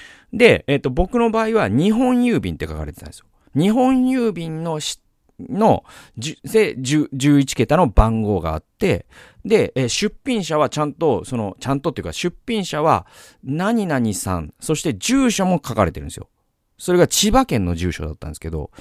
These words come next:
で、出品者は伊藤なんとかっていうちょっと下が読めない、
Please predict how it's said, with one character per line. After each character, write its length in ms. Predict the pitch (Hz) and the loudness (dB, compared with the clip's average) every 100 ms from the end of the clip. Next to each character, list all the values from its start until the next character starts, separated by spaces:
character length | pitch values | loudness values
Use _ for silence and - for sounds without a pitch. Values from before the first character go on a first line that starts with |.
| - - | -20 -12
で、 120 | - 170 | -2 0
出 200 | 226 214 | 0 -2
品 180 | 269 240 | 0 0
者 140 | 170 | 2
は 240 | 151 147 101 | 4 4 2
伊 160 | 143 175 | -2 -6
藤 340 | - 269 262 | -4 -2 0
な 160 | 247 240 | 0 0
ん 100 | 196 | -2
と 120 | - | -4
か 80 | 87 | -6
っ 40 | |
て 120 | 165 170 | -6 -10
い 20 | |
う 40 | |
ち 100 | - | -10
ょ 20 | |
っ 20 | 104 | -10
と 120 | 85 | -10
下 360 | - - - 214 | -10 -6 -2 -2
が 80 | 202 | -2
読 180 | 175 | -2
め 180 | 180 202 | -2 0
な 180 | 151 85 | 0 -2
い、 220 | 80 73 | -6 -12